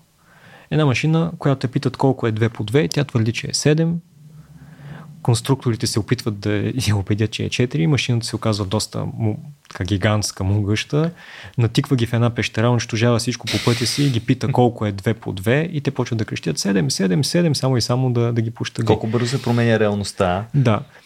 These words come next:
Speaker 1: Имаме роботи, които се опитват да ни научат прилем. Да
Speaker 2: Да.
Speaker 1: бъдем по-хора, по-човечни. Да бъдем,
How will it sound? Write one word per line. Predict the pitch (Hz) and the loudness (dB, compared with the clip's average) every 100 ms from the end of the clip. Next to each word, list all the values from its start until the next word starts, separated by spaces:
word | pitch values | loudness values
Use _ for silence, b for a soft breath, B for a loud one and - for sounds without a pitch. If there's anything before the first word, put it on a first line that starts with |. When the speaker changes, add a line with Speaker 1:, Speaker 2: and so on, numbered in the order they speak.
| B | B
Speaker 1:
Имаме | 202 185 180 | 4 6 6
роботи, | 160 131 139 | 6 6 2
които | 143 143 - | 2 0 2
се | 143 | 0
опитват | 120 135 - 131 | 2 0 0 0
да | 131 | 4
ни | 135 | 4
научат | 117 110 - 127 - | 4 0 -2 -8 -2
прилем. | 113 98 - 131 _ b b b 123 | 0 0 -2 -6 _ b b b 4
Да | 117 | 6
Speaker 2:
Да. | |
Speaker 1:
бъдем | 117 120 | 6 6
по-хора, | 117 120 113 101 92 131 135 _ _ - | 4 2 2 0 -2 -6 -16 _ _ -2
по-човечни. | 123 120 110 107 - 110 - - _ _ _ - | -2 0 0 -2 -2 -6 -8 -14 _ _ _ -2
Да | 123 | 2
бъдем, | 110 107 107 107 | 2 2 0 0